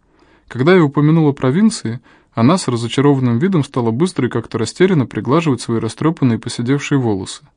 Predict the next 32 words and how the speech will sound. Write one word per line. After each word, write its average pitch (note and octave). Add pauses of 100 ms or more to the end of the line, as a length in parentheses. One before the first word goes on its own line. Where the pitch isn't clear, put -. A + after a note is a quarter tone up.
(880)
Мне E3+
стало F3
жаль B2+
старуху. G#2+ (960)
«Поехать-то F3
я E3
поеду, E3+
но A#2
скоро E3+
вернусь», — E3
утешал A2
я G#2+
её. G#2+ (460)
«В B2
будущем C#3+
году C#3
непременно C#3
приеду B2+
на A2
летние B2
каникулы». A#2 (1600)
Но A#2
Киё C#3+ (300)
по-прежнему C#3
растерянно D3
смотрела A#2+
на G#2
меня. G2+ (560)
И A#2+
тогда A2+
я E3+
сказал: G#2+